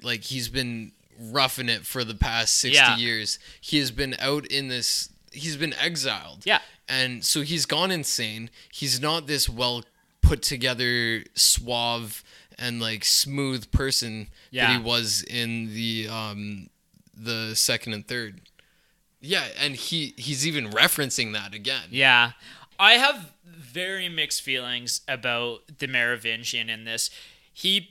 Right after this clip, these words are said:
Speaker 2: he becomes a reference for the sake of a reference a
Speaker 1: Yeah,
Speaker 2: little bit.
Speaker 1: yeah.
Speaker 2: And
Speaker 1: They didn't do, they,
Speaker 2: they
Speaker 1: they didn't do him
Speaker 2: underutilized
Speaker 1: justice.
Speaker 2: his character
Speaker 1: Yeah,
Speaker 2: and
Speaker 1: yeah.
Speaker 2: him as an actor. Because you and I both really enjoyed the portrayal in the
Speaker 1: Yeah.
Speaker 2: first two.
Speaker 1: Yeah.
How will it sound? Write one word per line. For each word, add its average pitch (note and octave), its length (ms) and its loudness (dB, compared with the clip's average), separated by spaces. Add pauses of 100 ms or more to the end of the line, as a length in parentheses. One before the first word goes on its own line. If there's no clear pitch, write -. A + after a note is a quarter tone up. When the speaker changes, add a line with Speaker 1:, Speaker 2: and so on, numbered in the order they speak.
Speaker 2:
he E3+ 160 -4
becomes G3+ 680 0 (680)
a E3+ 120 4
reference C#3+ 600 0
for - 140 -4
the C#3 100 -2
sake B2+ 320 2
of B2+ 80 -4
a A#2+ 80 -6
reference A#2 540 -2
a A#2+ 40 8
Speaker 1:
Yeah, A2 80 2
Speaker 2:
little E3+ 160 0
bit. G#3 320 -2
Speaker 1:
yeah. G#2+ 100 -6 (520)
Speaker 2:
And D3 400 0
Speaker 1:
They E3 60 6
didn't E3 440 0
do, D#3+ 280 2 (220)
they, C3+ 200 -10 (280)
Speaker 2:
they F#3 200 6
Speaker 1:
they E3 60 6
didn't G#3+ 260 6
do B3 100 6
him B3 60 2
Speaker 2:
underutilized F3+ 420 6
Speaker 1:
justice. A#2+ 180 2
Speaker 2:
his C#3 140 0
character C#3+ 560 2
Speaker 1:
Yeah, D#3+ 60 -2 (100)
Speaker 2:
and C#3+ 140 4
Speaker 1:
yeah. A2+ 60 0
Speaker 2:
him C3 180 0
as C3 120 0
an A#2+ 120 -4
actor. G#2 440 -6
Because - 380 -2 (300)
you E3+ 160 -4
and A#3+ 80 0
I G#3+ 100 4
both D#3+ 400 2
really D3 240 -2
enjoyed B2+ 440 -2
the C3 60 -8
portrayal A#2 680 -4
in E3+ 180 -10
the C3+ 60 2
Speaker 1:
Yeah. A2+ 60 0
Speaker 2:
first E3+ 300 -2
two. G3+ 360 -4
Speaker 1:
Yeah. A2+ 200 -4